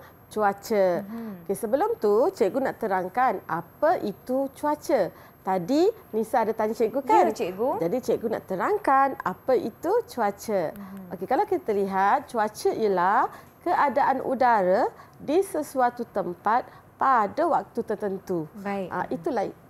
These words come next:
Speaker 1: maksud cuaca.
Speaker 2: Mhm.
Speaker 1: Jadi mari kita lihat slide yang terusnya, iaitu jenis-jenis cuaca.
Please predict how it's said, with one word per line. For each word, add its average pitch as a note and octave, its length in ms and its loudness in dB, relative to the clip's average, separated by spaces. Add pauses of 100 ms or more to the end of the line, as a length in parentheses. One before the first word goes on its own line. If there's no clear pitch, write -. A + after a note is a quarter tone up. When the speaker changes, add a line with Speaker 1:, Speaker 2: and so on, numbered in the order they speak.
(140)
Speaker 1:
maksud - 320 -6
cuaca. C#4+ 640 0
Speaker 2:
Mhm. A#3 320 -12
Speaker 1:
Jadi A#3 140 0
mari F4 240 2
kita C#4+ 160 2
lihat A3+ 420 0
slide A3 320 0
yang G#3+ 80 -4
terusnya, G3+ 460 0 (100)
iaitu B3+ 480 -2 (320)
jenis-jenis G#3+ 1120 0 (300)
cuaca. G3 560 -2